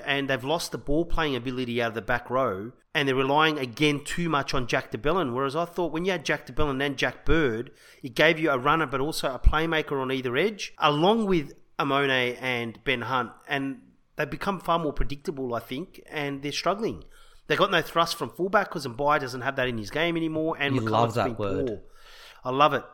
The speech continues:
Speaker 1: And, um,
Speaker 2: You love
Speaker 1: McCulloch
Speaker 2: to
Speaker 1: has
Speaker 2: thrust.
Speaker 1: I do, and, uh, McCulloch's been poor at hooker. So I'm tipping the Knights only
Speaker 2: Have you,
Speaker 1: because
Speaker 2: have you
Speaker 1: I'm
Speaker 2: thought
Speaker 1: not
Speaker 2: about thrusting with other people?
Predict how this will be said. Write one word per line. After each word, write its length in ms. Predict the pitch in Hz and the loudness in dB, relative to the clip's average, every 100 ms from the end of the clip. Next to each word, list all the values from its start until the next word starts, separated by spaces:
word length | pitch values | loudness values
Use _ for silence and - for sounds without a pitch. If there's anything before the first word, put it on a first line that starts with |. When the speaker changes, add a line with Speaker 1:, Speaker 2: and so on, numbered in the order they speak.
| - - | -20 -6
Speaker 1:
And, 320 | 139 135 131 | -2 -2 2
um, 480 | 131 131 127 123 135 139 | 4 4 0 -6 -6 -4
Speaker 2:
You 40 | 117 | 2
love 180 | 127 | 4
Speaker 1:
McCulloch 60 | 147 | 2
Speaker 2:
to 60 | 143 | 0
Speaker 1:
has 160 | 135 123 | 2 2
Speaker 2:
thrust. 420 | 110 - - - - _ _ - _ - | 0 -4 -10 -16 -20 _ _ -20 _ -2
Speaker 1:
I 100 | 135 | -2
do, 360 | 131 165 220 202 - | 2 2 2 -6 -4
and, 360 | 143 135 135 | 0 0 0
uh, 240 | 139 135 135 | 0 0 -2
McCulloch's 400 | 135 - 170 156 | -4 -2 -4 -2
been 180 | - 147 | 2 4
poor 380 | - 175 214 202 | 6 4 2 -4
at 80 | 156 | -2
hooker. 380 | 226 - 92 - - | -4 -4 -10 -10 -18
So 440 | - - 147 147 151 | -10 0 2 2 2
I'm 120 | 196 | 0
tipping 280 | - 220 202 | 0 0 2
the 80 | 160 | 4
Knights 380 | 135 156 135 - | 4 4 2 -2
only 240 | 151 165 | 0 0
Speaker 2:
Have 80 | 151 | 0
you, 20 | - | -2
Speaker 1:
because 60 | |
Speaker 2:
have 80 | - | -2
you 60 | 185 | 0
Speaker 1:
I'm 60 | 170 | 2
Speaker 2:
thought 120 | 247 220 | 4 4
Speaker 1:
not 20 | |
Speaker 2:
about 120 | 139 - | 0 -4
thrusting 480 | - 147 - 143 127 | -2 -2 -2 -4 -4
with 100 | 123 | -4
other 140 | 120 | -4
people? 400 | - 123 - - | -4 -6 -8 -16